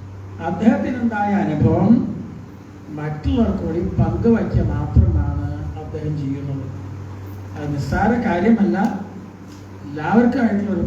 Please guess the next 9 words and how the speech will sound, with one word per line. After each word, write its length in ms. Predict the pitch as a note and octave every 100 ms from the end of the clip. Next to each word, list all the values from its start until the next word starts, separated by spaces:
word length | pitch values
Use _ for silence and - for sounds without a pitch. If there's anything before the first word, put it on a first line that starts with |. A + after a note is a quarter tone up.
| -
പാഠമാണ്. 640 | - - - G3+ - - - - - - - - - - - - - - - - - - -
അപ്പൊ 140 | - -
അദ്ദേഹം 340 | - - G3+ - - - - -
ഇന്നിവിടെ 300 | F3 F3+ E3+
വരല് 400 | D#3+ D#3 E3 G3 B3 - - - - - - - - - - - - -
ഇതിനു 160 | F3+ F#3+
മുമ്പ് 180 | F#3 -
സൂചിപ്പിച്ച 520 | E3+ F3 G#3+ - G3+
പോലെ 400 | F#3+ - F3